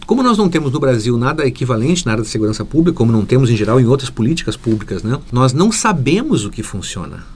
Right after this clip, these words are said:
Nós não temos evidência, não lidamos com evidência. Nós criamos em torno das políticas públicas narrativas discursivas. Então eu tenho um discurso a respeito de segurança que a esquerda produz, eu tenho um discurso a respeito de segurança que a direita produz.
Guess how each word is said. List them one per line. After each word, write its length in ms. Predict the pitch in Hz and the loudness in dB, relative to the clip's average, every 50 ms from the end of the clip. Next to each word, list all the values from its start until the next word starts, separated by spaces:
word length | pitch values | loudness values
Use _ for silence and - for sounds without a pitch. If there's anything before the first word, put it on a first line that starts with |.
| - - | -16 -14
Nós 160 | 113 98 92 90 | -10 -10 -4 -2
não 120 | 120 123 | -2 -2
temos 360 | 120 - 139 160 180 180 165 | 2 2 4 4 4 4 4
evidência, 500 | 175 180 185 185 147 143 160 196 190 - 135 | 4 4 4 2 0 2 2 2 0 0 0
não 100 | 131 135 | 0 0
lidamos 340 | 131 117 120 135 160 170 | 2 2 0 2 0 0
com 80 | 175 - | 0 -2
evidência. 460 | 190 180 175 143 127 123 - - 95 - | -2 -2 0 0 0 0 -2 -4 -8 -6
Nós 240 | 110 113 123 127 127 | -4 0 0 0 0
criamos 580 | - - 135 123 120 135 170 208 220 214 175 165 | 0 0 2 4 4 6 6 6 4 4 4 4
em 100 | 156 135 | 2 0
torno 380 | 127 - 135 135 139 135 127 | 2 2 4 4 4 4 4
das 140 | 110 107 - | 2 0 0
políticas 400 | - - 107 104 - - 98 - | 0 -2 -2 -2 -2 -6 -8 -8
públicas 580 | - - 131 147 160 151 - 123 107 98 - - | -6 -4 -2 -2 -2 -2 0 0 0 0 0 -2
narrativas 1080 | 117 117 131 151 151 175 170 170 - - - 202 220 196 123 101 87 85 - - - 110 | 0 0 0 2 2 2 0 0 0 2 2 4 4 4 2 2 -2 -4 -4 -6 -8 -6
discursivas. 800 | 104 107 - - 92 - - - 110 107 95 87 90 - - - - | -6 -6 -2 -2 -2 -2 0 2 2 2 2 0 -4 -8 -10 -10 -8
Então 220 | 101 - 135 147 | -2 2 2 2
eu 80 | 156 151 | 2 2
tenho 180 | - 156 156 | 0 2 2
um 80 | 165 165 | 2 2
discurso 640 | 165 160 131 - - - 185 226 240 208 - - | 2 0 -2 -2 0 2 4 4 4 2 0 0
a 20 | 123 | -2
respeito 340 | 113 113 - - 117 104 | -2 -2 0 -2 -2 0
de 40 | - | 0
segurança 420 | - 135 127 127 139 180 185 180 151 | -2 0 0 2 2 2 0 -2 0
que 80 | 127 | 0
a 40 | 120 | 0
esquerda 400 | 117 - - - 117 107 110 107 | -2 -2 0 0 0 0 0 -2
produz, 580 | - 160 175 165 147 151 175 220 220 - - - | 0 0 0 0 2 2 0 0 0 -6 -6 0
eu 120 | 143 127 | 0 0
tenho 180 | - - 127 135 | 2 2 0 0
um 60 | 139 | 0
discurso 480 | 123 - - - 160 196 226 214 - 139 | -2 -4 -4 2 2 2 2 2 0 -2
a 20 | |
respeito 300 | 117 110 - - 117 110 | -4 -4 -4 -4 -4 -4
de 40 | - | -2
segurança 360 | - 123 113 127 165 175 175 | -2 -2 0 0 -2 -2 -2
que 80 | - 139 | -4 -4
a 20 | |
direita 340 | 117 113 110 127 170 170 202 | -4 0 0 0 0 0 -2
produz. 460 | 175 - 117 92 95 92 87 - - | -4 -4 -4 -4 -4 -4 -6 -6 -8